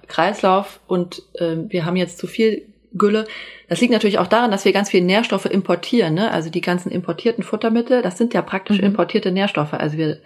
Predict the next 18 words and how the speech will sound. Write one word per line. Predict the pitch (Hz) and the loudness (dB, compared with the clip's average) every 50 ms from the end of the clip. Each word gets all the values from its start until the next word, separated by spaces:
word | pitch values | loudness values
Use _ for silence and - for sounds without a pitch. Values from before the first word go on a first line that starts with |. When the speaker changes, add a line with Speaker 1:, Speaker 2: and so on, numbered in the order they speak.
| - - - - _ _ - | -20 -20 -20 -20 _ _ 2
Speaker 2:
Ja. | 214 | 4
Speaker 1:
holen | 220 208 220 220 233 233 220 | 4 6 6 4 4 2 0
im | - 185 175 | -2 0 2
großen | - 196 226 240 240 208 | 2 2 4 2 0 -4
Stil | - - - 233 240 240 | 0 2 4 4 4 4
auch | - 170 196 - - | 2 0 0 0 0
aus | - 175 175 - | 0 0 0 -2
Südamerika | 185 185 - 170 175 185 196 208 208 - 190 | -2 -2 0 0 0 0 0 -2 -2 -2 -2
und | 185 180 | -2 0
U | - 175 | -2 -2
S | 175 175 | -2 -2
A, | - - 165 214 214 196 | -2 0 0 0 0 -2
wo | 190 190 | -2 -2
halt | 185 175 180 | -2 -4 -4
so | - 180 170 | -4 -4 -4
Soja | 185 190 202 202 196 190 | -2 -2 -2 -2 -2 -2
dann | 180 175 | -2 -2
herkommt, | 180 180 190 208 208 - 208 208 208 | -2 -2 -2 -2 -2 -2 -4 -4 -4